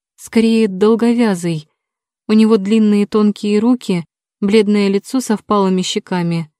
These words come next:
запавшие глаза, длинные седоватые волосы и жидкая бородка». «Нет, здесь в клинике никогда не было такого человека. Своих больных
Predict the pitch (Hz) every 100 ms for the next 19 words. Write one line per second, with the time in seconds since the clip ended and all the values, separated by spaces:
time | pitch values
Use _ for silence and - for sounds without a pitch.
0 | _ 202 202 233 240 - 208 185 180 170
1 | 180 185 185 _ _ _ _ - 185 208
2 | 214 185 175 180 185 208 - 196 170 185
3 | 226 214 - 185 190 185 196 226 - 220
4 | 185 170 170 - 185 170 _ _ _ _
5 | _ _ _ _ _ - 175 170 165 160
6 | 165 170 - _ _ - 170 175 170 -
7 | 196 196 180 - 185 170 175 165 165 180
8 | 185 202 202 220 - 202 185 202 214 214
9 | 170 165 160 - _ _ _ _ _ -
10 | 180 175 175 175 202 185 165